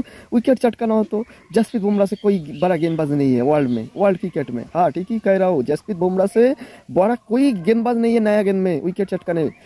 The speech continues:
world cricket में अभी पाँच या छः गेंदबाज है जो बहुत अच्छा करता है। मानो न्यूजीलैंड के लिए टेन बोल्ट बहुत बढ़िया गेंदबाजी करता है, ऑस्ट्रेलिया के लिए मिचेल स्टार्क, उनका तो बहुत बढ़िया ही है, पाकिस्तान के लिए शाहीन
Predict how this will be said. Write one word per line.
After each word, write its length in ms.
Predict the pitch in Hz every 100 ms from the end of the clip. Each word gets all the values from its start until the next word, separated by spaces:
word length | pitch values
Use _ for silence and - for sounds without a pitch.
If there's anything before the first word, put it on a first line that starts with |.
| - -
world 200 | 156 208
cricket 300 | 220 254 247
में 60 | 277
अभी 80 | 294
पाँच 300 | 233 247 269
या 80 |
छः 220 | 277 269 262
गेंदबाज 360 | 240 240 240
है 100 | 240
जो 180 | 233 254 -
बहुत 160 | 240 311
अच्छा 220 | 240 233
करता 240 | 202 139
है। 100 | 123 123 - - - - 262
मानो 220 | 247 254
न्यूजीलैंड 420 | 233 214 240 220
के 80 | 226
लिए 140 | 226
टेन 260 | 220 202 196
बोल्ट 260 | 208 208 - -
बहुत 200 | 208 220
बढ़िया 320 | 160 135 185
गेंदबाजी 380 | 190 185 185 185
करता 260 | 185 170 180
है, 120 | 175 - -
ऑस्ट्रेलिया 420 | - 165 202 196 190
के 100 | 185
लिए 100 | 165
मिचेल 300 | 151 - 170
स्टार्क, 340 | - 135 117 - _ - - 233
उनका 180 | 240
तो 100 | 233
बहुत 160 | 196 196
बढ़िया 320 | 127 131 123
ही 80 | 120
है, 120 | 117 - _ _ _ _ - -
पाकिस्तान 380 | 180 226 240 226
के 60 |
लिए 100 | 226
शाहीन 260 | 220 208